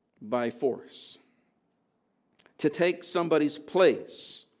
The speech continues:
by force. That's what supplanter means. His own name points to Jacob's selfishness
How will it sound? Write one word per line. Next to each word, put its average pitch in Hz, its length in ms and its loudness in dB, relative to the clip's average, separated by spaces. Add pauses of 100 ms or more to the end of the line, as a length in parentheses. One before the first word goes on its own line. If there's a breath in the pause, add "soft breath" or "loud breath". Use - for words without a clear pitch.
(580)
by 101 240 -6
force. - 760 -14
That's - 160 -20
what - 120 -10
supplanter 117 720 -8 (380 soft breath)
means. 101 720 -8 (1700)
His 160 280 0
own 208 480 4
name 143 460 0
points 175 500 0
to 156 240 -2
Jacob's 156 720 -2
selfishness 190 1000 -4